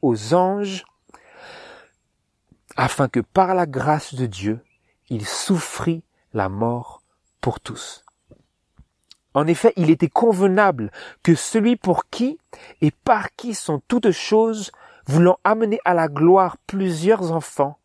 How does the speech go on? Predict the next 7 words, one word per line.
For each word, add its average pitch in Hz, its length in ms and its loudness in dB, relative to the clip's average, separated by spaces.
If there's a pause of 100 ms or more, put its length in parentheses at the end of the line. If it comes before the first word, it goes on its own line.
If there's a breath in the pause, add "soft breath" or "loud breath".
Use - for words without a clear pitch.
(420 loud breath)
rendit 120 440 -6 (140)
parfait 151 580 -2 (300)
le 104 140 -6
prince - 840 -4
de 104 80 -6
leur 101 260 -4
salut 110 440 -6